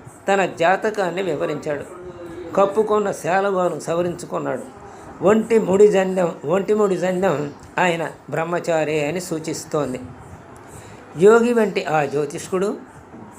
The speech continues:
ఆ పిన్నవాడు ప్రశ్నించకుండానే ప్రశ్నించినట్లు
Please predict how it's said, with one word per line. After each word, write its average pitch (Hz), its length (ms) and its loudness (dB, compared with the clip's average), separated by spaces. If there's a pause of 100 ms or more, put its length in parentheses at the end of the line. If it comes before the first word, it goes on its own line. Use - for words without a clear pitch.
ఆ 170 160 6
పిన్నవాడు 180 800 2 (340)
ప్రశ్నించకుండానే 180 1200 0 (460)
ప్రశ్నించినట్లు 185 1080 2